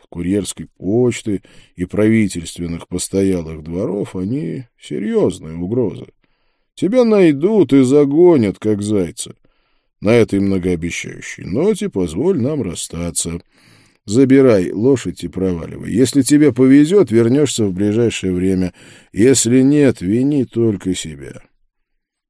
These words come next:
Я повернулся к нему спиной и потопал обратно к своей лежанке,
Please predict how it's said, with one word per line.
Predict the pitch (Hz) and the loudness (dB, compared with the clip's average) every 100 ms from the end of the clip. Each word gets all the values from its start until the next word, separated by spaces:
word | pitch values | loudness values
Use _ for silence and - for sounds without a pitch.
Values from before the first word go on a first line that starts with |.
| _ | _
Я | 185 170 | -4 -2
повернулся | 107 95 95 113 101 92 | 0 0 2 0 0 -6
к | - | -4
нему | 92 95 | -2 -2
спиной | 92 - 101 165 190 131 | -4 -4 -2 -2 -2 -4
и | |
потопал | - 107 190 170 110 | -6 -6 -4 -4 -4
обратно | 98 90 127 139 90 | -4 -2 -4 -4 -10
к | - | -10
своей | 87 98 98 | -6 -4 -2
лежанке, | 90 87 101 127 117 95 | -2 -4 -2 -2 -4 -8